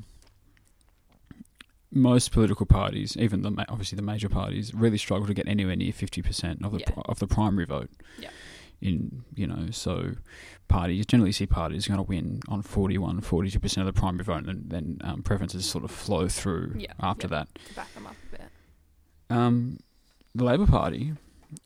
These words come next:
Speaker 1: at the moment, following their counting postals, and Labor are getting favourable postals, so this will probably go up.
Speaker 2: Yeah.
Speaker 1: The Labor Party is on sixty percent on the primary vote.
Speaker 2: That's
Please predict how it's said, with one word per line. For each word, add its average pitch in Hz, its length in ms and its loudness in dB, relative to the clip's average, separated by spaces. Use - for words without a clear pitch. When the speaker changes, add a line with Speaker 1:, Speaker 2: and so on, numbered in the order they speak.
Speaker 1:
at - 140 -4
the 110 60 2
moment, 92 320 2
following 90 460 0
their - 180 -4
counting 85 340 -4
postals, 95 460 2
and 87 240 -4
Labor 87 260 -6
are 80 60 -10
getting 87 300 -6
favourable 101 520 -2
postals, 98 400 4
so - 140 -6
this 95 180 -4
will 92 60 -4
probably - 200 -2
go 95 200 -4
up. 101 180 -6
Speaker 2:
Yeah. - 180 -10
Speaker 1:
The 123 80 2
Labor 123 200 4
Party 113 320 4
is 107 100 2
on 98 140 0
sixty - 400 -4
percent - 480 -2
on 110 100 0
the 107 80 -2
primary 104 380 0
vote. 104 240 -4
Speaker 2:
That's - 400 -12